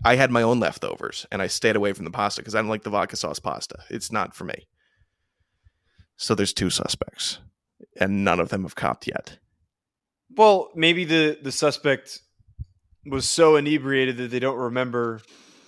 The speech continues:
Speaker 2: the action.
Speaker 1: Yes.
Speaker 2: So
Speaker 1: That's
Speaker 2: maybe it
Speaker 1: what
Speaker 2: was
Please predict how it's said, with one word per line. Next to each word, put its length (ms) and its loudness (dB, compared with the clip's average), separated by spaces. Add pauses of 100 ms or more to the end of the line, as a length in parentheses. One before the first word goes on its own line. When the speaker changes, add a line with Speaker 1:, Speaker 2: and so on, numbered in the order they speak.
(920)
Speaker 2:
the 220 -4
action. 500 -2
Speaker 1:
Yes. 520 2 (380)
Speaker 2:
So 140 0
Speaker 1:
That's 160 4
Speaker 2:
maybe 100 4
it 60 4
Speaker 1:
what 120 6
Speaker 2:
was 80 6